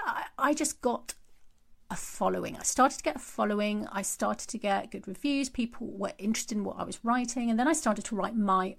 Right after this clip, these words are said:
own series, which at the time I called The Witching Pen Novellas, 'cause I was really into the idea of the shorter story and into the idea of novellas, which at that time, back in two thousand and eleven, was not so popular.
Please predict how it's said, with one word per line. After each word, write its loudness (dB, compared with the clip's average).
own 2
series, 2
which 4
at 6
the -4
time 8
I 6
called 0
The 2
Witching 0
Pen -2
Novellas, 4
'cause 2
I 6
was -2
really 8
into 0
the -4
idea 0
of 0
the -4
shorter -4
story -2
and 0
into 4
the 0
idea 0
of -4
novellas, 4
which 0
at -2
that 8
time, 0
back 0
in 4
two 0
thousand -2
and -4
eleven, -2
was -4
not 4
so 0
popular. 0